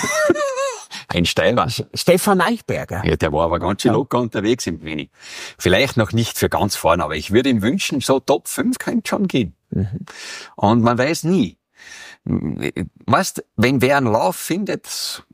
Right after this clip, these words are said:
Speaker 1: und das geht dahin, siehe Franjo von Almen, wie schnell es gehen kann, dass du ganz vorne mitfährst. Und das ist das, wo wir hoffen, wir Österreicher.
Speaker 2: Ich kann jetzt nicht sagen, dass ich's euch wünsche.
Speaker 1: <laughs>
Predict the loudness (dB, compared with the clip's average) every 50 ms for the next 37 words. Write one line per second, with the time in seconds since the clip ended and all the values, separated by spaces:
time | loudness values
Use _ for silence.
0 | _ _ _ _ _ _ _ -2 0 2 4 4 2 2 4 2 2 2 4 2
1 | 2 4 4 2 2 2 -2 -6 -12 -20 _ _ _ _ _ _ _ _ -8 0
2 | 2 4 4 4 4 2 -2 -4 -6 -4 -2 0 0 0 0 0 0 0 0 0
3 | 2 4 2 2 2 0 -4 -4 -4 -4 -4 -2 -2 0 0 0 0 0 0 0
4 | 2 2 2 2 0 0 0 0 2 2 2 0 0 -2 -4 -4 -2 -2 -2 -2
5 | 0 2 2 2 4 2 0 -2 -2 -4 -6 -6 -6 -6 -6 -10 -14 -20 _ -8
6 | -4 -4 0 2 2 4 4 2 2 2 2 0 2 2 2 2 4 4 4 4
7 | 2 -2 -6 -6 -6 -2 -2 -2 -2 -2 -4 -4 -6 -4 -4 -2 -4 -4 -6 -10
8 | -14 _ _ -20 -20 _ _ _ _ _ _ _ _ -20 -20 -20 -20 -20 _ _
9 | -20 _ -14 -10 -10 -8 -10 -10 -10 -2 0 0 2 4 4 4 4 2 2 2
10 | 0 0 0 2 2 2 2 2 2 0 0 0 -2 -2 -2 -6 -4 -2 0 2
11 | 2 2 0 0 0 2 2 2 2 2 2 2 2 2 -2